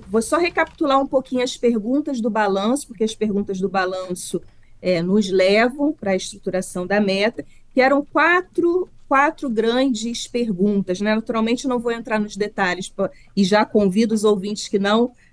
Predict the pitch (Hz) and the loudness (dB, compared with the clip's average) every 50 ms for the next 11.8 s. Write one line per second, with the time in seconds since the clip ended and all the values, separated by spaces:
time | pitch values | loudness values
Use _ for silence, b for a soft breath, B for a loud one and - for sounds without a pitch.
0 | b _ - 190 190 - 196 180 208 208 202 208 208 208 226 - - 220 190 190 | b _ -4 -4 -4 -2 -2 0 0 0 0 -2 -2 -4 -6 -4 -4 -4 -4 -2
1 | 180 180 190 196 202 196 180 170 - 196 190 190 185 175 165 190 196 190 160 185 | -2 0 0 0 0 -2 -6 -4 -2 0 0 0 -2 -2 -4 -4 -4 -4 -4 -6
2 | 190 - _ _ _ _ _ 208 190 196 - - _ - 196 185 170 175 175 190 | -12 -14 _ _ _ _ _ 0 0 0 -2 -4 _ 0 2 2 2 0 0 0
3 | 202 170 - _ _ _ - 175 185 196 202 - 214 190 185 175 180 180 185 196 | -2 -2 -6 _ _ _ -4 0 0 0 2 0 0 0 0 0 -2 -2 0 0
4 | 220 220 - 247 247 262 269 285 277 269 262 277 254 294 247 269 302 - 277 240 | 0 0 2 0 0 0 0 0 -2 -2 -2 -2 -4 -4 -4 -4 -4 -2 -2 0
5 | 233 233 247 - - - - 262 240 247 262 262 - - 254 - _ 233 240 233 | 0 0 -2 -2 -6 -4 -2 0 2 2 0 -2 -4 -12 -14 -6 _ -4 -2 -2
6 | 208 214 233 240 240 247 220 220 - - - 170 151 135 131 127 - - - - | -2 -4 -4 -4 -4 -4 -4 -4 -4 -6 -4 -4 -4 -4 -6 -8 -10 -10 -12 -12
7 | - b b b b b - - 226 214 202 190 - 247 240 - - 311 311 311 | -14 b b b b b -4 0 2 2 2 2 0 -4 -6 -2 0 2 2 4
8 | 294 277 - - - - - 262 269 285 277 277 - - - - - - - - | 2 0 -4 -8 -8 -4 -2 0 0 0 -2 -4 -8 -10 -10 -10 -12 -14 -16 -14
9 | - 214 202 190 202 202 202 208 208 190 175 196 202 - - - 196 196 180 175 | -10 -8 -4 -2 -2 -2 -2 -4 -6 -6 -6 -6 -8 -8 -6 -4 0 0 0 -2
10 | 170 180 185 175 180 180 180 175 175 190 240 285 294 302 247 269 262 247 233 220 | -2 -6 -6 -6 -6 -8 -8 -4 -2 0 0 0 0 -2 -6 -4 -2 -2 -2 -2
11 | 220 - 208 214 - - - 165 160 160 175 - _ - - | -2 -2 -4 -4 -4 -6 -4 -2 -2 -2 -4 -6 _ -8 -8